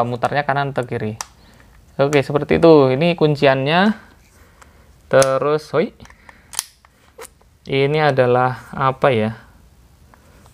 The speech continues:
Torsinya barangkali ya. Torsinya, terus,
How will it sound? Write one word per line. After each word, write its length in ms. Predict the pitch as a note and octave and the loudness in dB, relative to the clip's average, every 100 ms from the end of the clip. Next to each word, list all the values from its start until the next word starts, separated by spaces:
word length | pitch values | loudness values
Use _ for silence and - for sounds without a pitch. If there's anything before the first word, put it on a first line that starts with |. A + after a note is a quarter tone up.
| - | -2
Torsinya 400 | C3 C3 C3 D3 C3+ | -2 -2 -2 2 2
barangkali 340 | B2 A#2+ A#2+ A2 | 2 0 -2 -2
ya. 80 | A#2 - _ _ _ _ _ _ _ - - - - | -4 -10 _ _ _ _ _ _ _ -20 -20 -16 -12
Torsinya, 720 | A#2+ - A#2+ C3 D#3 E3 D#3+ | -10 -6 -2 2 2 2 2
terus, 480 | C3 B2+ - - | 4 2 0 -18